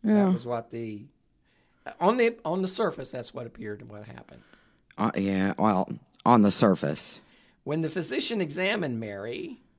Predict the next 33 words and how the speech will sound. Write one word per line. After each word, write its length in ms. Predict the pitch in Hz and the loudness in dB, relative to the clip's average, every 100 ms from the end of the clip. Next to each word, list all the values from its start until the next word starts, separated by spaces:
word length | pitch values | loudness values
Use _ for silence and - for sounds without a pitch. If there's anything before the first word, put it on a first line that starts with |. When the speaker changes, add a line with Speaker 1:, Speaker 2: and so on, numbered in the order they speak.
| _ _ 139 | _ _ -4
Speaker 2:
Mary's 260 | 143 135 | 0 0
body, 440 | 123 156 135 107 - _ _ | 0 0 -2 -8 -14 _ _
he 120 | - | -4
found 240 | 202 170 170 | 0 2 4
no 140 | 196 | 4
evidence 420 | 190 190 156 160 151 | 4 2 -2 -2 -4
of 100 | 147 | 0
a 80 | |
head, 200 | 170 170 - - - | 2 2 -2 -14 -16
<laughs> 220 | - - | -16 4
head 220 | 160 165 | 6 6
injury. 460 | 127 110 107 104 - | 2 -4 -8 -8 -10
<laughs> 60 | _ - - _ _ - - _ - - _ - _ - - - _ - 131 127 196 - _ _ - | _ -20 -20 _ _ -6 -6 _ -16 -16 _ -20 _ -18 -14 -16 _ -16 -12 -12 -14 -20 _ _ -2
Speaker 1:
I 100 | 180 | 0
feel 500 | 185 - - 240 240 240 | 0 2 6 8 10 10
like 500 | 196 190 190 185 - - - _ - - _ _ - | 10 10 10 8 4 -6 -8 _ -20 -20 _ _ 6
they 160 | 165 | 8
need 180 | 160 147 | 8 8
to 80 | 143 | 8
look 240 | 135 - | 6 6
a 60 | 120 | 6
little 220 | 113 104 | 6 6
harder. 440 | 95 82 73 80 - _ - | 4 2 2 0 -6 _ -4
Speaker 2:
But 120 | 196 | -4
he 80 | 254 | 2
did 220 | 427 - | 2 4
notice 300 | 175 262 - | 0 0 -2
that 160 | 190 | -2
her 140 | 190 175 | 0 0
right 280 | 175 208 190 | -2 -2 -4
leg 200 | 240 240 | -4 -4
was 200 | 165 143 | -6 -6
discolored. 640 | 139 - 120 104 92 | -6 -6 -6 -8 -10